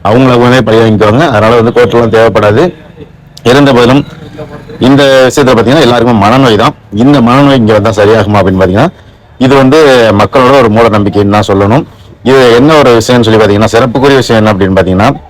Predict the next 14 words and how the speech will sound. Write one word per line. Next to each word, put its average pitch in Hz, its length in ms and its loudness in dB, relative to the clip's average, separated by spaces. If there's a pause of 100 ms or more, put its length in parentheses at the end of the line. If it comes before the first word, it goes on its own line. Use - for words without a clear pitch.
(500)
இங்க 131 400 0 (200)
இந்த 107 180 0
தர்காவுல 120 500 0 (140)
அடக்கம் 113 340 -2
பண்ணியிருக்காங்கல்ல, 98 460 0 (340)
அந்த 127 280 0
நபர் 127 260 0
யார் 117 280 -2
அப்படின்னு 101 220 -2
பாத்தீங்கன்னா, 98 360 0 (720)
நபிகள் 139 360 2
நாயகம் 120 360 0
காலத்துல 120 320 0
வாழ்ந்த 120 420 0